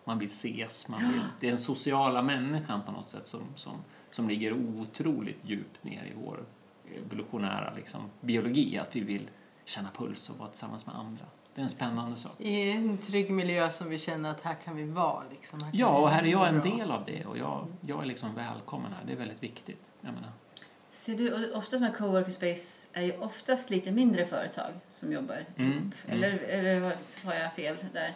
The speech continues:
Speaker 1: Ja, men
Speaker 2: Alltså,
Speaker 1: det finns
Speaker 2: lite,
Speaker 1: väl en del
Speaker 2: alltså,
Speaker 1: av det, men det är ju väldigt
Speaker 2: Ja.
Speaker 1: många av de större företagen också som tar en del av sin yta och kanske flexar ut det i en coworking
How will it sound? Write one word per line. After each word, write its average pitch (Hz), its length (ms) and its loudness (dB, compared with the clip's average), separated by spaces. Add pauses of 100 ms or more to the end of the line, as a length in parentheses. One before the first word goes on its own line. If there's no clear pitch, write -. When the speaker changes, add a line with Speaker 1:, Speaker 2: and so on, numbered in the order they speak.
(160)
Speaker 1:
Ja, 202 80 6
men 180 120 12
Speaker 2:
Alltså, 170 180 6
Speaker 1:
det 185 100 10
finns 185 220 10
Speaker 2:
lite, 180 120 10
Speaker 1:
väl 180 80 8
en 180 60 8
del 175 80 8
Speaker 2:
alltså, 165 120 10
Speaker 1:
av 165 60 8
det, 185 180 8
men 139 120 4
det 139 60 2
är - 20 2
ju 135 80 2
väldigt 113 240 2
Speaker 2:
Ja. 185 60 2
Speaker 1:
många 170 120 -2
av 156 60 2
de 139 100 2
större - 260 -2
företagen 113 540 -4
också 110 240 -10
som 110 320 -6
tar 113 200 -2
en 104 200 -2
del 143 340 0
av 90 100 -6
sin 104 320 -4
yta 104 300 -8
och 107 100 -12
kanske 117 260 -12
flexar 120 400 -8
ut - 180 -8 (100)
det 131 100 -8
i 107 120 -8
en 104 180 -10 (360)
coworking 110 540 -4